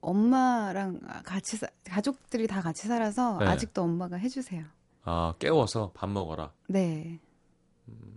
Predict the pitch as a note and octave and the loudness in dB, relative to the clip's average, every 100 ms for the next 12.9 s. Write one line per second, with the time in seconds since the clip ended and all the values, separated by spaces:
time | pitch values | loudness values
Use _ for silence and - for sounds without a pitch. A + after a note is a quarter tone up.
0 | - - D#3+ F3 D#3 D#3+ A2 A2+ A#2+ A#2 | -12 -2 2 2 2 0 0 0 0 -2
1 | G#2 G2 G2 F2 C#2 F2 G2+ _ _ _ | -4 -6 -4 -6 -8 -10 -12 _ _ _
2 | - - - C#4+ D4+ C#4+ F#3+ F#3 F3 D#3 | -20 -18 0 4 4 4 0 0 -2 -6
3 | - D3+ D#3+ _ _ _ _ _ _ _ | -12 -12 -12 _ _ _ _ _ _ _
4 | _ _ - - F#3+ F#3+ - F3 F3+ F3+ | _ _ -8 -4 -2 -2 -4 -8 -8 -10
5 | - _ _ - F#3+ E3+ F3 F3 - F3 | -14 _ _ -8 -8 -6 -6 -6 -6 -8
6 | E3+ _ - G2+ G2 F2 E2 E2 D#2 _ | -10 _ -6 -2 -2 -2 -4 -8 -12 _
7 | _ _ - D#2+ D#2 C#2+ C#2+ - - _ | _ _ -8 -6 -4 -6 -8 -12 -16 _
8 | - D#3+ D3+ C#3+ C#3+ - F3+ - _ _ | -6 0 2 2 -2 2 2 2 _ _
9 | _ _ _ _ _ _ - G#3+ - E4+ | _ _ _ _ _ _ -2 2 8 8
10 | B3+ E3 C#4 E4+ D#4+ D#4 D4 G3 D#3+ D#3+ | 8 8 10 8 6 6 6 6 2 -2
11 | E3 A3+ - F#3+ G3+ F#3 D#3+ D3+ D3 G2+ | -2 -2 0 0 2 0 -2 -6 -2 0
12 | F#2+ A2+ A2+ D3 D3 A#2+ E2+ D#2 | 4 4 4 4 4 6 4 0